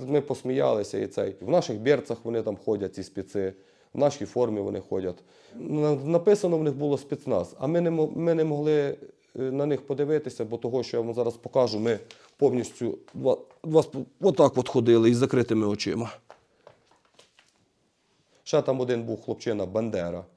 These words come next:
на нього казали, він з Харківської області, фанат Ультраса був. То,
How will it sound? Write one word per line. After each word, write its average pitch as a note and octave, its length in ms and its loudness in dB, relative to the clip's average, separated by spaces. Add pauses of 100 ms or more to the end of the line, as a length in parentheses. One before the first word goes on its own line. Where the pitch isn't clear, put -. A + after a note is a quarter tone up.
(200)
на F#2 100 -8
нього F#2 160 -4
казали, F2+ 300 -2
він F2 100 -6
з - 60 -16
Харківської F#2 540 -6
області, F2 340 -8
фанат G#2 540 -2
Ультраса G2 500 -6
був. F2+ 240 -8 (2250)
То, F2+ 480 -4